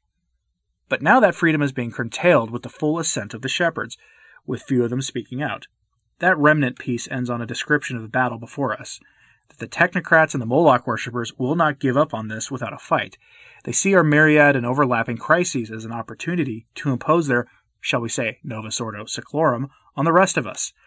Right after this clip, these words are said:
A plan for the new reality, a sort of neo-normalcy, if you will. They're pretty open about this, so it is time for those who can to step up to resist it, because in this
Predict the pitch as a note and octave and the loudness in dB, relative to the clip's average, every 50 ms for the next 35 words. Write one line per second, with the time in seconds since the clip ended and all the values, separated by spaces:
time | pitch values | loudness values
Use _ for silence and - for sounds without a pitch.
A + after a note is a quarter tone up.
0 | _ _ _ _ - - - G3+ F#3 - - F#3 F3+ F3 D#3+ - D#3+ C#3 C3+ B2+ | _ _ _ _ -14 -6 -4 -4 -4 0 4 4 6 6 4 2 0 0 0 0
1 | A#2+ A2 A2+ B2 C#3 C3+ B2 A2+ - - A2 A#2 - - - D#3 D3 D3 C#3 C#3 | 0 0 4 4 6 6 4 2 -2 -8 -10 -8 -4 -2 0 2 2 2 0 -2
2 | - _ _ _ _ _ - C#3 C3 C3+ C3+ C3 B2 A#2+ A#2+ B2+ C#3 C3+ B2+ A#2 | -6 _ _ _ _ _ -2 0 2 4 4 4 2 2 2 2 2 2 2 0
3 | - - B2 G#2+ G#2+ - A#2 A#2 A2+ B2+ C#3 C3 G#2+ G2+ - _ _ _ _ _ | -2 -4 -6 -6 -8 -8 -8 -6 -2 -2 0 0 -2 -4 -8 _ _ _ _ _
4 | _ _ _ _ _ _ _ - B3 C4+ - B3+ A3 D3 B2+ B2 C3+ - C3+ A2+ | _ _ _ _ _ _ _ 2 2 4 4 4 4 6 4 4 2 2 0 -2
5 | G2+ G#2+ G2+ G#2 - - A2+ B2+ C#3+ - - - - - - - E3 C#3+ C#3+ D#3 | -2 -4 -6 -6 -6 -6 -6 -4 -4 -4 -4 -6 -6 -6 -4 -2 0 0 0 0
6 | D#3+ D#3+ - - F3 F3+ E3 - - - F3 D#3+ D#3 D3+ - C#3 B2+ B2+ B2 - | -2 -4 -2 0 0 0 0 -2 0 2 2 4 4 2 0 0 0 0 0 -2
7 | - - - - D3+ C#3+ C#3 C3 A#2+ - - - C3+ A#2 G#2+ - C3 B2+ A#2 - | -4 -6 -6 -2 -2 -2 -2 -2 -4 -6 -4 -4 -4 -6 -4 -2 -4 -4 -4 -4
8 | - - A#2+ G#2 G#2 G#2 A#2+ C#3+ D3+ C#3+ - - F#2 G2+ _ - A#2 A2 - C3+ | -8 -12 -10 -10 -8 -2 0 0 0 0 -2 -6 -10 -14 _ -12 -10 -6 -4 -4
9 | A#2+ A2+ G#2+ - A#2+ A2+ A2+ A#2 C3+ E3 D#3+ - | -4 -4 -6 -8 -10 -10 -6 -4 -2 -2 -2 -4